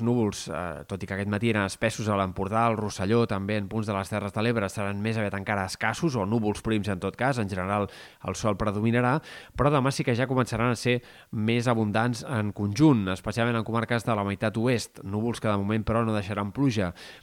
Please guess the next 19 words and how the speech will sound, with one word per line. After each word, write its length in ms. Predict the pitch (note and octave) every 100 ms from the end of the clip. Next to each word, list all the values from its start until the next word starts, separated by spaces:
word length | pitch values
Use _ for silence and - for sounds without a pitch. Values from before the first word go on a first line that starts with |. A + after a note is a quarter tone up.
| -
De 180 | G#2
cara 180 | A2 C3
a 20 |
dimecres 340 | B2 C3 B2+ A2+
i 80 | A#2
dijous 280 | A#2+ C#3+
sí 140 | - C#3
que 60 | B2+
esperem 320 | - A#2 B2
precipitacions 720 | A#2 A2+ A#2 A2+ G#2+ G#2 B2
al 120 | B2 G2+
Pirineu, 460 | A2 G#2 B2 D3+ - - -
especialment 460 | G#2+ A#2 - B2 C3+
al 120 | A#2
vessant 320 | G#2+ - C3+ C3
sud 140 | B2+
de 80 | A#2+
la 120 | G2+
Serlada, 600 | G#2+ G#2 G#2+ B2 C#3 D#3+